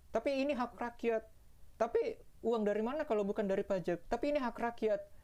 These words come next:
Terus, eh, kita harus ngapain untuk buat pa-, eh, tapi ini hak rakyat. Fuck you, man. Fuck you.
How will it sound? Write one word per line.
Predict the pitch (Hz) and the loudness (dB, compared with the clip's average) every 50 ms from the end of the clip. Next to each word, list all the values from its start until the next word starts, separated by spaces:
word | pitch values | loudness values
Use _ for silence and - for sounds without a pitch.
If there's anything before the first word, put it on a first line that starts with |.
| - - - - - - - | -20 -20 -20 -20 -16 -8 0
Terus, | - 226 - - 427 403 - - - - - | 0 2 2 2 0 0 -4 -12 -16 -14 -8
eh, | - - 208 196 185 170 175 180 175 180 180 | -2 0 2 2 2 2 2 2 2 2 2
kita | - 269 269 330 320 294 277 | 2 2 2 4 4 2 2
harus | 262 - - | 0 2 0
ngapain | 220 220 220 240 233 233 226 214 196 | 0 2 4 2 2 4 4 2 2
untuk | 175 165 156 151 151 147 - - 165 - | 2 2 2 2 2 2 0 0 -2 0
buat | 151 139 131 143 147 143 - - | 0 0 2 2 2 0 0 -2
pa-, | - 151 147 | -2 0 2
eh, | 220 254 269 247 - | 2 2 2 0 0
tapi | - - 240 - 302 | -2 -2 0 2 2
ini | 294 | 2
hak | 285 240 233 - | 2 0 0 -2
rakyat. | 254 240 240 - | -2 -2 0 4
Fuck | - 302 302 302 - | 4 2 4 4 2
you, | 415 320 | 2 4
man. | 233 180 175 202 233 269 - - - - - - - - - - - - - - - - - - - | 4 4 4 2 2 0 -4 -10 -16 -16 -14 -14 -14 -14 -14 -16 -20 -20 -18 -20 -20 -18 -20 -10 -2
Fuck | - 302 311 302 302 | 0 2 2 2 2
you. | - 285 311 330 302 226 151 - | 2 2 4 4 4 2 0 -2